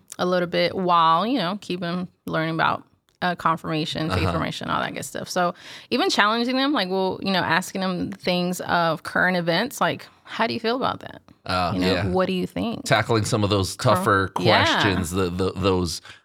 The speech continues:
Speaker 2: those issues that are in the news a lot. That are, yeah, the
Speaker 1: Yes.
Speaker 2: provocative issues. Yeah, that's, that's tough.
Speaker 1: It is. And so, but I wanted them to think about it. Like, if,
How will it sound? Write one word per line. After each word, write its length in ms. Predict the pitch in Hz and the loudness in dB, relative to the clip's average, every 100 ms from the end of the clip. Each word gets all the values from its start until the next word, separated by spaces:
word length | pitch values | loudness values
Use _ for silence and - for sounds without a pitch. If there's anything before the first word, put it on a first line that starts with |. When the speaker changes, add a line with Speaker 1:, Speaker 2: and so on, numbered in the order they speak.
| _ - | _ -2
Speaker 2:
those 200 | 95 92 | 0 2
issues 520 | 113 110 - 104 90 87 | 4 4 4 2 2 2
that 200 | 90 90 | 0 2
are 420 | 90 90 90 90 | 0 -2 -2 -4
in 220 | - 104 92 | 0 2 4
the 80 | |
news 360 | 90 92 90 87 | 2 4 2 2
a 80 | 87 | 0
lot. 340 | 87 85 85 | 0 -2 -2
That 40 | 196 | 0
are, 480 | 208 285 349 208 | 0 2 2 2
yeah, 120 | 160 - | 0 0
the 80 | |
Speaker 1:
Yes. 80 | 180 | 0
Speaker 2:
provocative 680 | 104 82 92 95 90 92 104 | 0 0 0 0 -2 -2 0
issues. 600 | 85 92 - 85 82 - | 0 0 0 -2 -2 -2
Yeah, 360 | 87 82 80 78 | -2 0 -2 -4
that's, 260 | 92 - - | -6 -8 -6
that's 260 | 87 - | -6 -6
tough. 340 | - 90 95 - | -6 -4 -4 -2
Speaker 1:
It 120 | 190 233 | 0 0
is. 340 | 359 185 170 | 2 0 -2
And 220 | - 180 | -4 -4
so, 120 | - 175 | -2 2
but 120 | 175 | 4
I 80 | 180 | 4
wanted 240 | 208 220 | 2 2
them 140 | 220 202 | 0 -2
to 60 | |
think 220 | 196 233 254 | 0 0 2
about 240 | 170 151 | 2 2
it. 140 | - | 0
Like, 300 | - 165 165 - | 0 0 -2 -6
if, 140 | 170 | -8